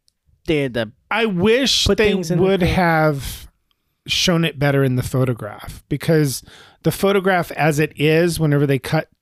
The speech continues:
Speaker 2: to the photograph and she says, "Oh, there's something in her mouth."
Speaker 1: <laughs>
Speaker 2: um, it doesn't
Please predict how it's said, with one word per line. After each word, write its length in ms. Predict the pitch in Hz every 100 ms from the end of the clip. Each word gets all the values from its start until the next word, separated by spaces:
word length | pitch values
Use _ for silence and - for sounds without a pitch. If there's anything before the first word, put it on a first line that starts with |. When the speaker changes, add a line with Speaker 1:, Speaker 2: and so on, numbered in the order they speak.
| _
Speaker 2:
to 200 | - 170 160
the 120 | 165
photograph 580 | - 170 170 175 180 -
and 100 | 151
she 100 | -
says, 240 | - 143 143
"Oh, 100 | 139
there's 200 | 117 110
something 340 | - 120 127
in 160 | 120 117
her 80 | 110
mouth." 460 | 113 123 120 123 - _
Speaker 1:
<laughs> 760 | - 196 - - 269 - 240 269
Speaker 2:
um, 560 | 185 175 160 143 - - _ _ _ _ _ _ _ _ _ _ _ _ -
it 180 | 185
doesn't 380 | 156 175 147 147